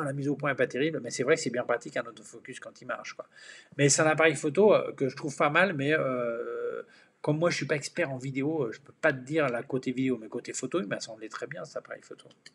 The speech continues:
Parfois, la photo est nette, mais pas le photographe.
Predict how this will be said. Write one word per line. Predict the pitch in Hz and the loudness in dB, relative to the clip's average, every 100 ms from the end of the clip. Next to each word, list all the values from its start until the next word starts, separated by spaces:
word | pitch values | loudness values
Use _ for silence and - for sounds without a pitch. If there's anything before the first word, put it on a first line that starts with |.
| _ _ _ _ _ _ _ _ _ _ - - - _ - - _ _ _ _ - _ _ _ _ _ _ _ _ _ _ _ _ _ - - _ _ - | _ _ _ _ _ _ _ _ _ _ -20 -20 -20 _ -20 -20 _ _ _ _ -20 _ _ _ _ _ _ _ _ _ _ _ _ _ -20 -20 _ _ 2
Parfois, | 143 139 220 | 2 8 8
la | 175 | 8
photo | 156 165 175 | 6 2 4
est | 170 | 4
nette, | 175 196 | 4 2
mais | 170 | 2
pas | 143 147 135 | 0 0 -2
le | 147 | 0
photographe. | 165 160 160 143 143 143 | 2 4 4 4 4 4